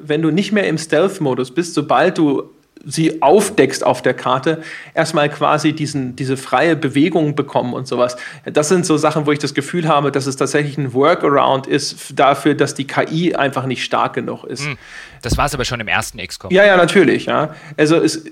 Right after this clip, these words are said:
Speaker 1: es gi-, kann auch sein, das habe ich vorhin auch schon mal ganz kurz so ein bisschen angedeutet, dass das ein Versuch ist, dieses, äh, ursprüngliche X com-Feeling auch ein bisschen wenigstens aufrecht zu erhalten.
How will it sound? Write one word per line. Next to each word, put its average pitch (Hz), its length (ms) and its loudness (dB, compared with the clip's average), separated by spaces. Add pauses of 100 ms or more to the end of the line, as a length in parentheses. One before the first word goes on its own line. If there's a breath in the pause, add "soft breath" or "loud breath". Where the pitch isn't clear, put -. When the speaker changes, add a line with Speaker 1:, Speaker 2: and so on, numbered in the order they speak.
(160)
Speaker 1:
es - 160 -10
gi-, - 160 -14 (640)
kann 220 260 2
auch 170 240 4
sein, 190 420 2 (400)
das 156 220 0
habe 160 140 2
ich 151 100 -4
vorhin 143 440 -2
auch 180 140 2
schon 196 160 -2
mal 180 60 2
ganz 165 180 -2
kurz 160 180 -2
so 165 60 -4
ein 156 80 -2
bisschen 160 220 -8
angedeutet, 180 580 -2 (340 loud breath)
dass 180 200 0
das 175 160 0
ein 165 80 -2
Versuch 165 560 0
ist, 175 340 -2 (1300)
dieses, 139 560 -2
äh, - 220 -6 (120)
ursprüngliche 175 720 2
X 196 260 -2
com-Feeling 220 640 0
auch 202 300 2
ein 214 80 2
bisschen 208 440 2
wenigstens 196 460 2
aufrecht 196 580 2
zu 208 100 0
erhalten. 202 580 2